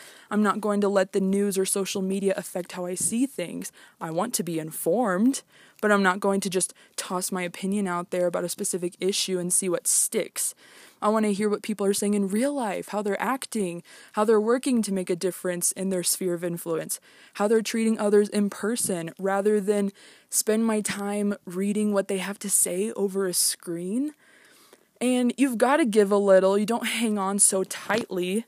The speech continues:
to beliefs that could have been formed due to the culture around you or due to the political opinion that was purposefully put in your feed to get you more angry or m-,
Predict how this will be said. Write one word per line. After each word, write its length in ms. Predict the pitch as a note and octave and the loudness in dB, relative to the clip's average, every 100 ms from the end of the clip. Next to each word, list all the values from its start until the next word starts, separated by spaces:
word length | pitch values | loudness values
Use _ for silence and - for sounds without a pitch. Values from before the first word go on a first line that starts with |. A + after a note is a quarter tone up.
| - | -6
to 160 | - | -4
beliefs 720 | G3 G#3+ G#3+ A3 A3 G#3+ - - - | 4 4 4 0 -2 -2 -2 -4 0
that 200 | G3+ G3+ | 0 0
could 200 | - C4+ | -2 0
have 220 | D4 A#3+ | 0 2
been 180 | A#3+ G#3 | 4 4
formed 560 | - - A3 G3+ F#3+ - - - - | 2 0 4 4 2 -2 -10 -20 -8
due 220 | - G#3+ A#3 | -2 2 2
to 140 | A3 | 2
the 120 | G3 | 0
culture 400 | - F#3+ G3 G3 G3 | 0 -2 0 0 2
around 480 | F3+ F3 E3 F#3+ E3 | 0 2 2 2 2
you 240 | D#3+ F3+ - - - - | -2 -6 -12 -20 -16 4
or 120 | G#3 | 4
due 200 | G3 G#3+ | 4 0
to 100 | G#3+ | 2
the 140 | G3 | 0
political 580 | G3 G#3 G3+ F#3+ F#3+ F#3+ | -2 -2 0 0 0 0
opinion 480 | F3+ - G3 G#3 F3+ | -2 -2 0 2 2
that 140 | F3+ | -2
was 120 | F3+ - | -4 -6
purposefully 640 | - G3 G3 G3 - G3 | -6 -6 0 0 0 -2
put 300 | - - - | -2 -4 0
in 180 | G3+ G#3 | 2 4
your 200 | F#3+ F3+ | 4 0
feed 420 | - G#3 G3 E3+ | -2 -2 -2 -2
to 120 | - F#3 | 0 0
get 320 | D#3+ F3+ - | 2 2 2
you 300 | F#3+ F#3+ F3+ | 0 4 4
more 420 | F3+ F3+ F3 F3+ - | 2 0 2 0 -2
angry 480 | E3+ F#3 F#3 E3+ D#3+ | -2 0 0 0 -2
or 100 | E3+ | -2
m-, 160 | F3 | -4